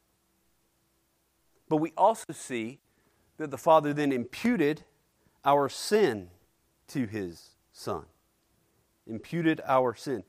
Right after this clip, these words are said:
Imputed, good theological word that we should all use. Um, so some other ways that we could say this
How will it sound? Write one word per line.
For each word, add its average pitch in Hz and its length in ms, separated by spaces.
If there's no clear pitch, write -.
Imputed, 180 500
good 202 240
theological 151 640
word 123 340
that 127 100
we 139 100
should 135 160
all 139 220
use. 117 260
Um, 107 460
so - 160
some 208 240
other 214 160
ways 175 380
that 165 80
we 160 140
could 139 180
say 214 300
this 135 420